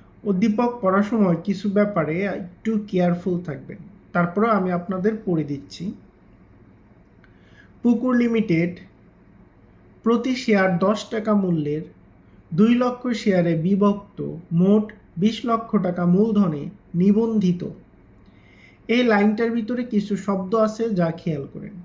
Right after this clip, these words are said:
প্রতি শেয়ার দশ টাকা, মানে এই কোম্পানির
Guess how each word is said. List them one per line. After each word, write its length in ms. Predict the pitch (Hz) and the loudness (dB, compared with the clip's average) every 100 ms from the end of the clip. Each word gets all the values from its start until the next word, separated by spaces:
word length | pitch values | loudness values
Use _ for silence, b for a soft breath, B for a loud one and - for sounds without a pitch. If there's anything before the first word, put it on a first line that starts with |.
| - | -6
প্রতি 400 | 220 240 247 285 | -2 -2 0 -2
শেয়ার 440 | 277 208 190 180 165 | 0 0 2 2 4
দশ 240 | 190 208 | 2 0
টাকা, 320 | - 147 - - _ - - - - b b b b - | -4 -10 -10 -20 _ -20 -20 -20 -20 b b b b -2
মানে 180 | 190 240 | 2 2
এই 80 | 247 | 2
কোম্পানির 720 | - 233 247 240 240 254 | 0 -4 -2 -2 0 -4